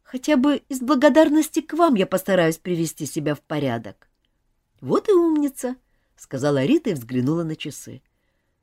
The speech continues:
"Надо же, как поздно. Ты ведь не ужинала?" "Нет, но я не хочу есть". "Тогда посиди ещё с нами", предложила Рита.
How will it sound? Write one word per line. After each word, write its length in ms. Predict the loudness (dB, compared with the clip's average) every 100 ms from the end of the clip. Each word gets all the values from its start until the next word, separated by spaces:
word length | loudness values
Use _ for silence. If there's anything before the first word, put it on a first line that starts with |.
| _
"Надо 320 | -8 -4 0 -2
же, 120 | -4
как 280 | -6 -8 _
поздно. 520 | -10 -10 -10 -20 -20 _ _ _ _
Ты 120 | 0
ведь 160 | 0 2
не 120 | 4
ужинала?" 560 | 6 4 2 -2 -6 -14 _ _ _ _ _ _ _ _ -16
"Нет, 480 | -12 -8 -4 -2
но 80 | 2
я 140 | 4 4
не 120 | 2
хочу 400 | -2 -6 -2 -2
есть". 480 | -2 -4 -6 -18 _ _ _ _ _ _ _ _ _ _
"Тогда 340 | -2 2 4 4
посиди 420 | 4 2 4 4
ещё 260 | 4 0 -4
с 120 | -4
нами", 440 | -4 -4 -6 -12 _ _ _ _
предложила 600 | -6 -2 -2 -2 -2 -4
Рита. 360 | -4 -8 -10